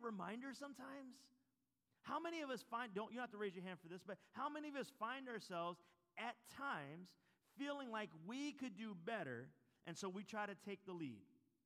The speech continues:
I remember this day. I remember it more than most other days of my life. It was, it was August the twenty-ninth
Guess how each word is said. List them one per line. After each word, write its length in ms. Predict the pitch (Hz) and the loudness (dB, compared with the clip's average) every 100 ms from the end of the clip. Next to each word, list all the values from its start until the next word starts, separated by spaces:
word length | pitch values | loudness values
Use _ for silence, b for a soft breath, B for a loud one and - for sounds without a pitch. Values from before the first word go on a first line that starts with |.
| _ _ _ _ _ _ _ _ _ _ _ _ _ _ _ _ _ _ _ b b - 131 | _ _ _ _ _ _ _ _ _ _ _ _ _ _ _ _ _ _ _ b b -10 -6
I 40 | |
remember 580 | 151 170 165 143 127 120 - 127 | -2 0 0 0 -2 -4 -12 -8
this 180 | 143 139 - - _ _ _ _ _ _ _ _ _ - 117 | -4 -4 -6 -18 _ _ _ _ _ _ _ _ _ -20 -10
day. 400 | 139 131 110 101 107 _ _ b b b 131 | -6 -4 -6 -14 -20 _ _ b b b -4
I 40 | |
remember 320 | 143 175 180 | -2 0 0
it 60 | 143 | 0
more 280 | 160 175 170 | 0 0 0
than 120 | 156 | 0
most 280 | 160 165 - | 0 0 -2
other 140 | 156 151 | -4 -2
days 320 | 156 156 135 | -2 -4 -4
of 80 | 135 | -6
my 100 | 123 | -4
life. 280 | 120 139 143 | -4 -6 -8
It 120 | 131 | -8
was, 200 | 123 120 - B - | -8 -10 -14 B -6
it 40 | |
was 120 | 139 123 - | -4 -4 0
August 420 | 147 156 160 - | 0 0 -2 -6
the 80 | 143 - - | -12 -10 -6
twenty-ninth 580 | 156 143 131 139 147 | -6 -4 -6 -6 -8